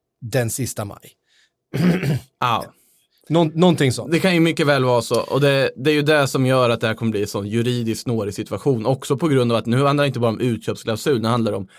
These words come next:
Speaker 2: är han under kontrakt eller inte? Det är ju där
Speaker 1: Ja.
Speaker 2: frågan ställs
Speaker 1: Precis.
Speaker 2: också. Sen om man säger så här att, låt oss säga att han skulle vara under kontrakt men utköpsklausulen på sju miljarder inte gäller. Och han inte har en utköpsklausul. Så är det ju, har jag sett flera som frågat det här om att, men i Spanien måste du väl ha en utköpsklausul enligt lag?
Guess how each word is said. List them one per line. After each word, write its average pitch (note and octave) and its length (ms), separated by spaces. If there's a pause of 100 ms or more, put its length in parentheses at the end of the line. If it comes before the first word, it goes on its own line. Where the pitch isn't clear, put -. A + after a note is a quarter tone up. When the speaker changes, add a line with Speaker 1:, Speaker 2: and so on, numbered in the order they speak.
(140)
Speaker 2:
är B2 260
han B2 140
under A#2 220
kontrakt B2 580
eller B2+ 180
inte? - 300 (100)
Det - 60
är B2 40
ju B2 40
där D#3 240
Speaker 1:
Ja. B2+ 60
Speaker 2:
frågan A2 400
ställs G2 280
Speaker 1:
Precis. G2 240
Speaker 2:
också. - 120 (420)
Sen G#3 220
om F#3+ 80
man E3+ 160
säger C3+ 160
så C#3+ 120
här B2 100
att, A2+ 140 (340)
låt C#3+ 200
oss D3+ 120
säga C3+ 180
att A#2+ 80
han A#2+ 100
skulle C3 360
vara F#3+ 120
under B2+ 160
kontrakt A2+ 420
men B2 140
utköpsklausulen B2+ 840
på C#3+ 100
sju A#2+ 180
miljarder G#2+ 420
inte G#2+ 240
gäller. - 320 (500)
Och A#2+ 200
han B2+ 120
inte A#2+ 240
har G#3 300
en C3+ 120
utköpsklausul. G#2 760
Så C#3+ 100
är A#2+ 120
det A#2 80
ju, A2+ 180
har A#2+ 60
jag B2 100
sett A2+ 160
flera A2+ 240
som A2+ 180
frågat A2 400
det A2 80
här G#2 180
om G2+ 120
att, G#2 120
men B2 200
i A#2+ 40
Spanien A#2+ 420
måste C#3+ 420
du E3+ 120
väl G3+ 160
ha A2+ 280
en A2 120
utköpsklausul F#2+ 800
enligt G2 300
lag? - 380